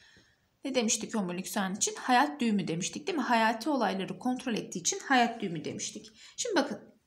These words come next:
kandaki karbondioksit miktarı artacak. Karbondioksit arttığı zaman kanın P H'ı düşer değil mi? Asitlik artar çünkü. Omurilik soğanı uyarılıyor.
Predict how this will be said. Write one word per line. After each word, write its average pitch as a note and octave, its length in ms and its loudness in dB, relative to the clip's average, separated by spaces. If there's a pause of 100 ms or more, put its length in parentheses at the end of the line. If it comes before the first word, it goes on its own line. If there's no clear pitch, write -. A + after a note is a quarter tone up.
(540)
kandaki G4 500 2
karbondioksit D4 800 2
miktarı D#4 520 2
artacak. A3+ 540 2 (1200)
Karbondioksit E4+ 800 2
arttığı C4+ 360 4
zaman G#3 340 2
kanın D4+ 340 2
P D#4 140 -2
H'ı A3 300 4 (1300)
düşer C4 380 6
değil G#4 80 -4
mi? F4+ 60 8
Asitlik B3+ 440 2
artar D3 380 2
çünkü. D#3 360 -4 (640)
Omurilik D#4 460 4
soğanı F3 440 2
uyarılıyor. D4 640 0